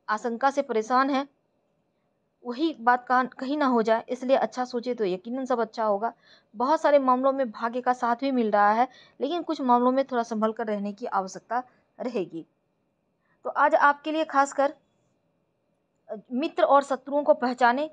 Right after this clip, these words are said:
कौन मित्र है, कौन मित्र के भेष में शत्रु हैं, नहीं तो नुकसान होगा। स्वास्थ्य के मामलों में चोट चपेट की संभावना है, ध्यान रखिएगा अपना, और बेवजह पैसों की बर्बादी ना करें तो ज़्यादा अच्छा रहेगा। शुभ रंग बैंगनी, भाग्य साथ निभाएगा सत्तर प्रतिशत और भाग्यांक रहेगा आपका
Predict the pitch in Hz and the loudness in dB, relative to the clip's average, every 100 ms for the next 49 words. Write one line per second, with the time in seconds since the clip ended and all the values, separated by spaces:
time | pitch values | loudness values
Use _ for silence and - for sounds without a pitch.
0 | _ 254 269 262 262 262 262 269 254 254 | _ -2 0 -2 -2 -2 -2 -4 -2 0
1 | 247 247 247 247 220 240 254 247 233 - | 0 -2 -4 -4 -2 -4 -4 -6 -8 -8
2 | 247 240 254 214 220 220 220 220 247 254 | -6 -4 -2 -4 -4 -6 -2 2 2 2
3 | 247 254 - - - _ 294 302 330 - | 2 2 0 -20 -20 _ 4 6 4 -2
4 | 311 294 277 285 294 285 277 247 240 247 | -2 2 4 2 2 0 -2 -4 -4 -4
5 | 254 - 254 247 233 220 220 233 262 254 | -4 -6 -10 -6 -4 2 2 2 0 0
6 | 208 196 220 233 262 254 254 247 262 277 | -2 -2 -2 -2 -2 4 4 4 0 -2
7 | - - - 247 220 277 269 269 262 233 | -6 -4 2 4 6 6 6 2 -2 -6
8 | 226 254 254 226 220 214 220 202 190 214 | -2 -4 -2 0 4 4 4 0 0 0
9 | 247 247 233 202 190 196 185 180 175 160 | -2 0 0 0 2 2 2 -4 -4 -4
10 | 151 - _ _ _ - 320 320 330 311 | -6 -8 _ _ _ -6 2 4 4 0
11 | 233 240 247 277 240 247 262 277 262 262 | 2 2 2 -2 -2 -2 0 0 -2 -2
12 | 262 254 247 226 - 262 226 220 240 254 | 0 0 -2 -4 -6 -8 -10 -10 -6 -4
13 | - 233 208 214 214 240 277 285 220 214 | 0 0 0 -2 0 -2 -2 -4 -2 0
14 | 214 208 202 - 233 | 2 2 2 0 -2